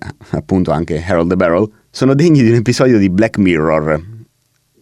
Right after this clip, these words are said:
Veramente, ragazzi, cioè, guardate Black Mirror e leggetevi il testo di Get 'Em Out by Friday e poi ditemi se non può essere un copione tranquillamente. La storia è ambientata in un futuro distopico, che poi sarebbero <laughs> poi i giorni d'oggi. Il personaggio principale è il burbero John Pebble,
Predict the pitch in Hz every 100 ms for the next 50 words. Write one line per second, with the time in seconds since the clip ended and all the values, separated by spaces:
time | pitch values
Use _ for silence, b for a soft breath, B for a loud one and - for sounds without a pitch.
0 | _ - 107 104 92 87 87 87 - 92
1 | 92 117 113 107 107 117 135 139 - 92
2 | 92 95 98 101 95 104 95 90 85 98
3 | 98 101 95 98 98 98 101 78 82 101
4 | 92 85 85 90 87 87 85 85 82 78
5 | 85 85 82 78 82 85 82 80 80 76
6 | 76 73 _ - 110 160 139 98 101 82
7 | 85 90 98 - 131 117 92 - 82 78
8 | 76 73 b b b - 104 101 95 92
9 | 80 82 95 98 90 85 78 71 76 76
10 | b b 101 - 110 165 156 98 90 113
11 | 90 78 101 - 101 104 135 127 127 104
12 | 98 101 - 82 78